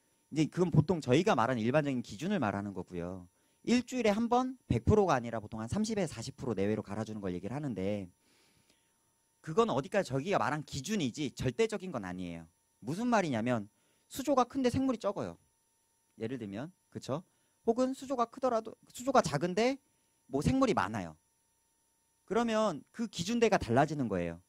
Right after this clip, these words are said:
그러면은 생물이 많으면 그거만큼 받쳐줄 수 있는 여과 용적을 또 많이 키워놓으면 물갈이가 좀 더 덜해져도 되는 거죠. 무슨 말인지 가시죠?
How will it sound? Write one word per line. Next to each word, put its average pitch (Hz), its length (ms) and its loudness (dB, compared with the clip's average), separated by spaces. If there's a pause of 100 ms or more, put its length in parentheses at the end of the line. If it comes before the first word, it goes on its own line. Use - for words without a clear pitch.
(540)
그러면은 240 560 6 (160)
생물이 277 360 2
많으면 190 680 2
그거만큼 180 440 -2
받쳐줄 190 400 4
수 180 120 -6
있는 160 200 -2
여과 131 240 6
용적을 143 300 0
또 190 80 -2
많이 127 220 0
키워놓으면 220 680 2 (640)
물갈이가 196 420 2
좀 220 160 -4
더 226 80 0
덜해져도 120 440 2
되는 92 240 -8
거죠. 85 240 -14 (720)
무슨 156 240 -8
말인지 135 260 -2
가시죠? 101 380 -8